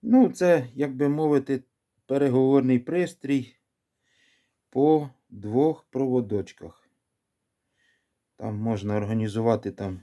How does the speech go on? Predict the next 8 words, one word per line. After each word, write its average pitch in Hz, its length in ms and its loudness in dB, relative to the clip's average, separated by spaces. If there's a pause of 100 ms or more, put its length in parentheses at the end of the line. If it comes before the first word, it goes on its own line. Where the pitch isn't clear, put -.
(120)
між 113 280 2
будинками 143 800 -2 (680)
чи 110 180 -8
між 117 340 0
якимись 104 480 -6
квартирами 160 800 -2 (600)
в 101 40 -18
багатобудинковому, 120 1500 0